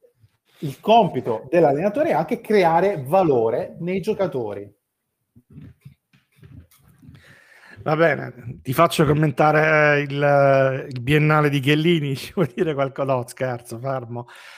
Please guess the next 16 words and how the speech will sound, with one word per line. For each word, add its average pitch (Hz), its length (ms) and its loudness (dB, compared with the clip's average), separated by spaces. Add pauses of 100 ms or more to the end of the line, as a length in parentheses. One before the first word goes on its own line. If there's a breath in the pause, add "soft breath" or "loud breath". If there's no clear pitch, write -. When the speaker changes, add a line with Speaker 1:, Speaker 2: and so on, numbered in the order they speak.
(180 loud breath)
Speaker 2:
bugia. 131 580 -6 (300 soft breath)
Ehm, 143 1040 0
Jacopo, 156 460 2
come 220 180 0
ne 170 140 0
possiamo 156 340 -2
uscire 123 640 -4
dal 123 180 -6
punto 131 280 -8
di 120 100 -6
vista, 113 720 -4 (500)
ehm, 120 440 -6 (200)
tattico? 123 680 -4
Perché 135 1200 2 (640 soft breath)
io 156 160 0
leggevo 127 1000 0